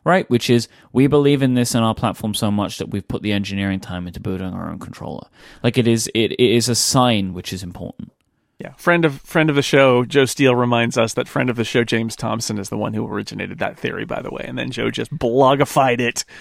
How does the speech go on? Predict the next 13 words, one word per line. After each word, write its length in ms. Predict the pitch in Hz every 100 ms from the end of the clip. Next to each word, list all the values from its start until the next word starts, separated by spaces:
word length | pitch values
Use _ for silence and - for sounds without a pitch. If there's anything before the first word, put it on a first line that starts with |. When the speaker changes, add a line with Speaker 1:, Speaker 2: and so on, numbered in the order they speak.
| 302
Speaker 1:
<laughs> 240 | - -
Speaker 2:
and 220 | 135 127 120
expanded 580 | - - 135 131 131
upon 380 | 120 - 135 127
it. 320 | 113 104 - - _ - - - 127
But, 280 | 143 127 123
uh, 640 | 127 117 110 110 110 107 - - -
I 80 | 294
don't 100 | 349
know. 120 | 370
I 80 | 196
mean, 220 | 208 185
w-, 280 | - 160